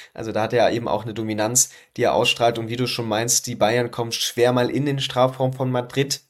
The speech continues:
müssen es dann, wenn mal, irgendwie mit Abschlüssen außerhalb probieren oder Steckpässen, aber meinst du, Tuchel war da mit dem Offensivauftritt seiner Mannschaft in der ersten Halbzeit zufrieden? Hätte er sich da mehr gewünscht oder hat er auch gesehen, in dieser Phase geht da noch nicht viel mehr?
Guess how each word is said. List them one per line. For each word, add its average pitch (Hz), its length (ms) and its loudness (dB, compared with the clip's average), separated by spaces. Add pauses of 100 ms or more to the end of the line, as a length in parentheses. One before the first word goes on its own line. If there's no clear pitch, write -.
(600)
müssen 120 220 -4
es 117 80 0
dann, 113 180 -2
wenn 120 100 0
mal, 117 220 0
irgendwie 113 320 -4
mit 113 260 -6
Abschlüssen - 460 -2
außerhalb 120 440 0
probieren 123 460 0
oder 110 260 0 (300)
Steckpässen, 120 640 2
aber 117 420 4 (640)
meinst 123 540 2
du, 131 80 2
Tuchel 135 460 -2
war 123 160 6
da 127 100 6
mit 127 300 -2
dem 123 180 -2
Offensivauftritt 131 1120 -4 (200)
seiner 120 320 -2
Mannschaft 120 440 0
in - 120 -8
der 113 80 -2
ersten 117 240 -2
Halbzeit - 340 -4 (480)
zufrieden? 156 760 -2
Hätte 135 260 -2
er 131 40 0
sich 131 120 0
da 131 100 4
mehr 123 160 4
gewünscht 127 380 -2
oder 135 100 4
hat 123 100 -2
er 127 60 6
auch 117 80 0
gesehen, 123 360 0
in 123 60 -6
dieser 127 280 2
Phase 117 320 0
geht 113 160 -4
da 110 60 0
noch 104 140 -2
nicht 107 140 -8
viel 104 140 -6
mehr? 90 240 -8